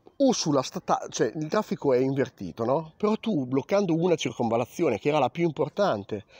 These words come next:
tra l'altro era molto bella, perché tu con la macchina, che uno dice: "No, la macchina, criminalizziamo la macchina, facciamo una crociata contro la macchina". No, la macchina che cos'è? La macchina è, è, è, è un,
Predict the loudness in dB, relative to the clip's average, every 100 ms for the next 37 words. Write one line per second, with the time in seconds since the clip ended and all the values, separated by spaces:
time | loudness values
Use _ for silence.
0 | -20 -8 -2 0 2 2 2 0 2 0
1 | -2 2 4 4 0 -6 -6 -8 -8 -8
2 | -4 0 0 2 -2 -4 0 0 0 -8
3 | -20 -20 -6 0 2 2 0 0 0 2
4 | 2 0 0 0 0 0 2 2 2 0
5 | 2 2 4 4 2 -2 -4 -4 -2 0
6 | 2 2 0 -4 -4 0 0 0 -4 -6
7 | -6 -20 -20 _ 2 4 4 2 2 4
8 | 2 -2 -6 -6 0 2 2 0 _ -4
9 | 0 2 0 -2 0 0 0 -2 -2 0
10 | -2 -4 _ -20 -20 -12 -4 0 0 -2
11 | 0 0 0 -2 -4 -2 -4 -6 -6 -8
12 | -18 -14 -6 -4 -6 -14 -18 -8 -2 -2